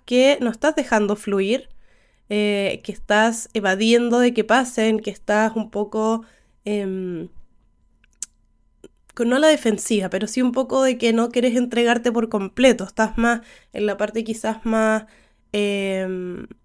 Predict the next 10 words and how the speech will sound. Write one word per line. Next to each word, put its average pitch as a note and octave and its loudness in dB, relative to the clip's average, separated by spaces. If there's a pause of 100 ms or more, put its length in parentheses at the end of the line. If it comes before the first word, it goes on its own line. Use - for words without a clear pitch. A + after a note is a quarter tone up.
(840)
de G#3 2
pensar, A3 4
de, G3+ 2
de G3 -6
estar G#3+ -6
como G#3+ -2
un G#3 -4
poco G#3+ -4
más G#3+ -4
terrenal, G#3 -2